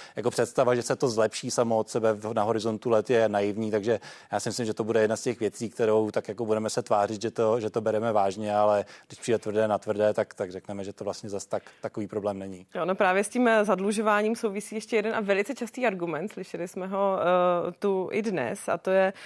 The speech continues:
Speaker 2: eh, argument z úst kritiků, že pokud bychom vstoupili do eurozóny, tak bychom je, tak jednoduše budeme platit dluhy ostatních států. Jak moc je ten argument na místě?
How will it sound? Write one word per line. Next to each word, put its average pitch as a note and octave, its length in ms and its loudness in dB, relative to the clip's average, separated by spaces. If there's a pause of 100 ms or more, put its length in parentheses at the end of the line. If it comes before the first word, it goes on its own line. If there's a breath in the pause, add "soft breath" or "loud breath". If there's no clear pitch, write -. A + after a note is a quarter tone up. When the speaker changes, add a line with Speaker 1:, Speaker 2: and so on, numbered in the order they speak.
(200 loud breath)
Speaker 2:
eh, E3 60 2
argument G3+ 420 2
z - 80 -8
úst G#3 160 -8
kritiků, G3+ 760 -2
že G3+ 100 -2
pokud G3 260 -4
bychom G#3 240 -2
vstoupili G#3 400 -2
do A#3+ 80 2
eurozóny, F3 600 0
tak F#3 100 -6
bychom F#3 320 -4
je, F3+ 100 -4
tak G3 200 -4
jednoduše F#3+ 400 -4
budeme F#3 300 -4
platit G#3 600 -4
dluhy E3 400 -6
ostatních F#3 560 -8
států. - 600 -10
Jak - 180 -8
moc B3+ 240 -6
je G3+ 80 -4
ten A3 220 -8
argument F3+ 480 -8
na F3+ 120 -6
místě? - 460 -14